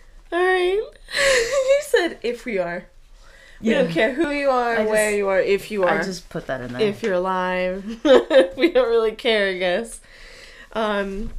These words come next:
Speaker 1: all right, so do you have anything interesting that happened this week?
Speaker 2: Um, no, just work and, uh, you know, Hank pooping in the house.
Speaker 1: Yeah, everywhere.
Speaker 2: Other than that.
Speaker 1: Oh, God. Our, our stinking, one of our dogs, we're pretty sure,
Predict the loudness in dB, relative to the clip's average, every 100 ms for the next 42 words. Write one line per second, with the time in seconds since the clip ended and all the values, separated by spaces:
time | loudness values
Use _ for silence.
0 | -12 -18 -18 -20 -20 -20 -20 -20 -18 -12
1 | -10 -8 -6 -6 -4 -2 -2 -4 -6 -8
2 | -10 -12 -12 -12 -10 -8 -10 -10 -12 -12
3 | -14 -14 -16 -20 -20 -20 -20 -20 -20 -20
4 | -20 -20 -18 -16 -12 -12 -12 -14 -16 -20
5 | -20 -20 -20 -20 -20 -20 -20 -14 -10 -8
6 | -10 -12 -14 -14 -10 -8 -10 -10 -8 -8
7 | -8 -10 -10 -12 -12 -12 -16 -20 _ -20
8 | -20 -20 -20 -20 -20 -20 -18 -14 -10 -10
9 | -10 -10 -10 -10 -8 -6 -6 -8 -8 -10
10 | -10 -8 -4 -4 -2 -2 -4 -4 -6 -6
11 | -8 -8 -8 -6 -8 -8 -8 -6 -6 -6
12 | -6 -6 -8 -12 -14 -12 -10 -8 -10 -12
13 | -14 -6 -2 -2 -4 -8 -4 -6 -4 -4
14 | -4 -2 -4 -2 -2 -2 -4 -10 -14 -10
15 | -10 -10 -10 -12 -10 -10 -8 -6 -4 -6